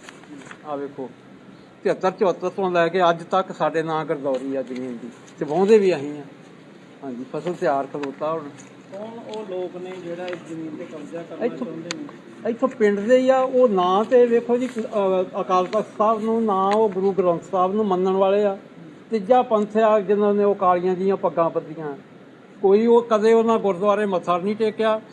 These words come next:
Speaker 1: ਕਦੇ ਗੁਰਦੁਆਰਿਓਂ ਪ੍ਰਸ਼ਾਦ ਨਹੀਂ ਗਾ ਲਿਆ। ਉਹ ਆਪਣੇ ਆਪ ਨੂੰ ਪੰਥਕ ਧਾਰੀ ਸਮਝਦੇ ਆ।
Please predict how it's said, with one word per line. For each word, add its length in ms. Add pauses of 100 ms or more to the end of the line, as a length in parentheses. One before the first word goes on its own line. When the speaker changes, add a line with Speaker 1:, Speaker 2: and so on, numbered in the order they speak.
(140)
Speaker 1:
ਕਦੇ 200
ਗੁਰਦੁਆਰਿਓਂ 540
ਪ੍ਰਸ਼ਾਦ 500
ਨਹੀਂ 160
ਗਾ 100
ਲਿਆ। 340 (280)
ਉਹ 120
ਆਪਣੇ 320
ਆਪ 220
ਨੂੰ 140
ਪੰਥਕ 460
ਧਾਰੀ 400
ਸਮਝਦੇ 420
ਆ। 140